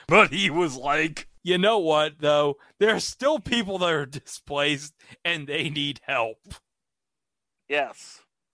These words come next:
Speaker 2: So, Madam Hydra gives Walker a new uniform and a new code name,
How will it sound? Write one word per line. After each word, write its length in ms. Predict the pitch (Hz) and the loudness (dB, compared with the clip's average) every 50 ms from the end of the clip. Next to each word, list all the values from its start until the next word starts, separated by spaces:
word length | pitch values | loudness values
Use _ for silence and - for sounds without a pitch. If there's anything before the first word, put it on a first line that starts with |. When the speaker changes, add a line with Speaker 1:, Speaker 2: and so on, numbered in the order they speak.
| _ _ | _ _
Speaker 2:
So, 440 | - 190 180 170 165 160 160 147 _ _ | -2 2 2 2 2 0 -2 -8 _ _
Madam 340 | 151 180 202 226 233 226 196 | 2 4 4 4 4 2 4
Hydra 680 | 202 220 214 208 196 - 151 139 139 135 143 156 - _ _ _ _ _ _ - | 4 4 4 4 2 -2 -2 0 2 2 2 0 -2 _ _ _ _ _ _ -2
gives 300 | 175 170 170 156 - - | 0 0 0 0 -4 -14
Walker 640 | 135 139 165 180 196 330 - - - 214 208 208 214 208 - | -6 0 2 2 2 2 0 -2 -2 0 2 2 2 0 -2
a 220 | 165 147 143 139 135 _ _ - | -6 -6 -6 -8 -12 _ _ -10
new 160 | 160 185 214 | -10 -10 -10
uniform 1000 | 233 240 240 240 247 254 233 214 _ 135 135 131 131 131 135 143 147 156 170 165 _ _ _ _ _ | -10 -10 -8 -6 -4 -4 -4 -4 _ -6 -8 -6 -6 -4 -6 -6 -8 -12 -14 -16 _ _ _ _ _
and 220 | - 160 160 160 151 | 0 2 2 2 0
a 200 | 160 147 139 139 131 123 131 139 | -2 -6 -6 -6 -14 _ _ -6
new 300 | 160 185 196 208 208 202 | -4 -4 -4 -6 -8 -10
code 380 | - - 190 185 190 190 190 - - | -6 0 2 2 2 2 -2 -4 -4
name, 520 | 143 135 127 123 123 123 123 123 127 135 | -2 -2 -2 -2 -6 -8 -12 -16 -18 -20